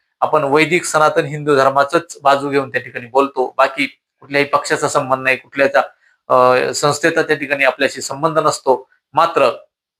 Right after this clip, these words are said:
त्या ठिकाणी सांगताना जी सत्य गोष्ट त्या ठिकाणी आपण, अ, ती सांगणार आणि, अ, त्या चॅनलच्या माध्यमातून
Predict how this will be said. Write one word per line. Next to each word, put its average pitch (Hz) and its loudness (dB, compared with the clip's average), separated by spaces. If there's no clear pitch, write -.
त्या 147 2
ठिकाणी 160 0
सांगताना 147 0
जी 139 -16
सत्य - -2
गोष्ट 151 0
त्या 151 2
ठिकाणी 139 -2
आपण, 127 -2
अ, 123 -2
ती 127 -8
सांगणार 135 2
आणि, 139 -4
अ, 127 4
त्या 131 -2
चॅनलच्या 143 0
माध्यमातून 143 0